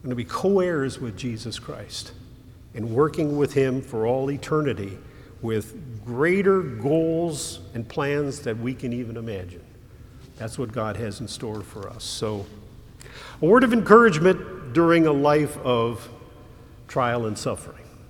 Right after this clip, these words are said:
And God's word provides that for us. So, Lord, help us to focus on the future, because it's going to be great. Let's pray.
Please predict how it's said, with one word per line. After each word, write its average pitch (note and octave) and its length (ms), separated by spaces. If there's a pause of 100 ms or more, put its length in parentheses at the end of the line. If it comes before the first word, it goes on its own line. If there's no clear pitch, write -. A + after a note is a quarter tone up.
(460)
And A2 180
God's A#2 360
word A#2+ 260
provides G#2 480
that G2 200
for A2+ 340
us. - 120
So, G#2 380 (920)
Lord, D3+ 220
help D#3+ 220
us - 120
to A2 100
focus - 720 (140)
on A#2 140
the G#2 60
future, - 440 (840)
because A#2+ 360
it's A#2 140
going A#2+ 180
to A2+ 60
be A2 100
great. G2+ 500 (340)
Let's F3+ 140
pray. A#2 220